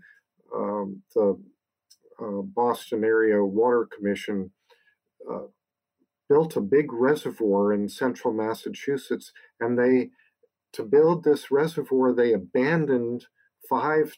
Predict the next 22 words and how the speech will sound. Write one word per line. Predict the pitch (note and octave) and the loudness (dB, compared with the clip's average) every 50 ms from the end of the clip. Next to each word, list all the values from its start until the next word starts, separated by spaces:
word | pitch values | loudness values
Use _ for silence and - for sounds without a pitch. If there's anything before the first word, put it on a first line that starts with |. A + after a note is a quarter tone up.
| - - | -14 -6
towns. | - C#3 C3+ B2+ A#2+ G#2+ F2+ F2 E2+ - - F#2 F2 - - - _ _ _ _ _ _ _ _ _ _ _ - | -4 -2 -2 0 0 -2 -2 -4 -8 -12 -16 -20 -20 -20 -20 -20 _ _ _ _ _ _ _ _ _ _ _ -4
And, | C3 B2+ B2 B2 B2 A#2+ A2+ G2+ - _ _ _ _ _ _ _ _ _ _ _ _ | -2 0 0 0 -2 -2 -6 -8 -12 _ _ _ _ _ _ _ _ _ _ _ _
uh, | - C3 A2+ A2 A2 A2+ - - - _ _ _ _ _ _ _ - | -4 -2 0 0 0 0 -2 -2 -6 _ _ _ _ _ _ _ -20
so | - - - C#3+ C3+ C3 C#3 - - - _ _ _ | -18 -4 0 2 2 2 2 0 -4 -10 _ _ _
there | C#3 B2 C3 C3 C3 | -4 0 2 4 4
are | B2+ A#2+ | 4 4
a | A#2 A2+ | 2 2
lot | A2 A2+ A#2+ B2+ D3+ F3+ E3+ | 0 0 0 0 2 2 2
of | E3 D3+ - - - _ _ _ _ _ _ | 0 0 -2 -6 -14 _ _ _ _ _ _
abandoned | - A2 G2+ F#2+ A#2+ A#2+ C3 C#3+ D#3 D3+ D#3 D3+ D3+ C#3 B2+ - | -10 -8 -4 -2 0 0 0 0 0 0 0 0 -2 -4 -6 -8
farmsteads | - - C#3 B2+ B2+ C#3 C#3+ C#3+ C3+ - - - A#2+ G#2 G2 F2+ F2 F2 - - - - - A#2+ | -4 -2 0 0 2 0 0 -2 -4 -8 -6 -2 0 0 0 -2 -4 -8 -14 -20 -20 -14 -10 -4
around, | A#2 A#2+ B2 B2 B2 A#2+ A#2 A2+ A2 G#2+ G2+ _ _ _ _ _ _ _ - | -2 -2 -2 0 -2 -2 -2 -4 -6 -8 -12 _ _ _ _ _ _ _ -6
uh, | A2+ G#2 G#2 G#2 G#2+ | -4 -2 0 -2 -2
in | - - B2+ A#2+ A#2 | -2 -4 -4 -2 0
the | A2+ A2 G#2 | -2 -2 -2
central | - - C3 B2 A#2 - - B2+ B2 A2+ | -2 -4 -4 -4 -4 -2 0 0 2 2
western | A2+ A#2+ A#2+ A#2 - - A#2 A2 A2 | 2 0 0 -2 -4 -8 -6 -4 -4
Massachusetts | A2 A2 A2 A2+ - - G#2 G2+ - - A#2 A2 - - A2 F#2+ - - - - _ _ _ - - _ _ _ _ - | -4 -4 -4 -6 -8 -10 -14 -10 -4 -4 -4 -4 -4 -4 -6 -6 -6 -12 -20 -20 _ _ _ -20 -20 _ _ _ _ -2
area | C3+ C3+ C3+ B2+ A#2 A2 G#2 | 0 2 2 2 2 2 2
around | G#2 G#2 - - A2+ A2 A#2 A#2+ A#2+ A#2+ A#2+ A#2 A2+ G#2 | 2 0 -2 -2 -2 -2 0 0 0 0 -2 -2 -4 -2
the, | G2 A#2 A2 A2 G#2+ - - | 0 2 2 2 0 -2 -2
this, | A#2+ A#2+ A2+ - - - - | -2 -2 -2 -2 -6 -16 -20